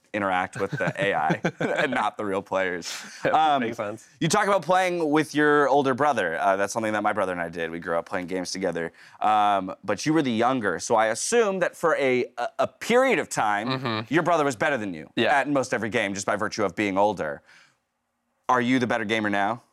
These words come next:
Speaker 2: I mean, I'd say so. I
Speaker 1: I'd
Speaker 2: mean,
Speaker 1: say
Speaker 2: I,
Speaker 1: so.
Speaker 2: I don't see him
Speaker 1: I
Speaker 2: in the
Speaker 1: still have to
Speaker 2: L C S, so.
Speaker 1: ask 'cause
Speaker 2: <laughs>
Speaker 1: I feel like maybe, you know, if he were here, he'd be like, "Wait,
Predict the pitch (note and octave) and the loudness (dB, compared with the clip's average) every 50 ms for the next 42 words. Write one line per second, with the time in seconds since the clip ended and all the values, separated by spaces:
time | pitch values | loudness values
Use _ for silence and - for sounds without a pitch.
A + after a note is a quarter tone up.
0 | - - G#2+ G#2+ G#2 G2+ G2 F#2 G2 F#2+ F#2+ - A2 G2 F#2+ - - A2+ A#2+ A2 | -6 -2 -2 0 0 0 0 0 -2 -4 -4 -4 -4 -4 -2 -2 0 0 2 2
1 | F#2+ C#3+ D#3 D3 A#2 - F#3 E3+ - - - F3 E3+ E3+ F3+ F#3+ C#3 C3+ - D3 | 4 2 2 2 2 2 2 2 2 2 2 2 4 4 2 2 0 0 -2 -2
2 | C3 D3 C#3 F#3+ A3+ - E3+ E3 E3 E3+ - F4 F4+ - F3 F#3 G3+ G#3 F3 E3 | 0 0 0 0 2 2 2 2 2 4 4 4 4 4 4 4 2 2 2 2
3 | F#3 F#3+ G#3 A#3 - - - - F#3+ - A3 A3 G3+ G3 F#3 D3+ F#3+ F#3 D#3 C#3+ | 2 4 4 4 2 2 0 0 0 0 2 4 4 2 4 2 2 2 4 4
4 | E3 E3+ E3 E3 D#3+ F3+ F3+ F3 E3 D#3+ C#3 C#3+ D#3+ D#3+ D3+ D3+ D3+ D3 C#3+ D3+ | 2 2 2 2 2 2 4 4 4 2 2 2 0 2 2 2 0 0 0 0
5 | D3 C#3 C3+ B2 A#2+ - E3 D3 C3 A#2 A#2 B2 C#3 C3+ C3+ C#3 C#3+ C3+ D#3+ G#3 | 0 2 2 2 2 2 0 2 2 2 2 2 2 4 4 4 2 4 2 2
6 | F3 F#3 A3+ C4+ D4+ F#4+ E4+ C4 C#4 - | 2 2 2 2 4 4 4 2 0 -4